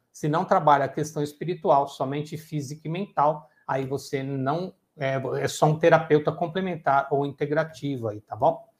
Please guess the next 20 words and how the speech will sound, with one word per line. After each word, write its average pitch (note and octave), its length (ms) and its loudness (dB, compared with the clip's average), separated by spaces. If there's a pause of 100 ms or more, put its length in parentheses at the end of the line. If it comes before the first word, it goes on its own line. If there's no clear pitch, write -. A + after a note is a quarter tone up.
(1200)
Espero A#3+ 320 10
ter A#3 200 12
respondido, G3+ 800 4
espero G#3 420 2
ter G#3 220 4
ajudado F3 1040 4
vocês D#3 540 -2
de C#3+ 80 -2
alguma D3+ 400 0
forma. F3 500 4
A E3+ 60 0
Luciana D#3 500 -6
falou C3+ 280 -6
aqui, C3+ 240 -8
maravilha. C#3 1160 -2 (920)
Eu D3+ 100 4
espero D3+ 480 6
que D3 180 2
realmente D3 540 4
de, C3+ 460 -2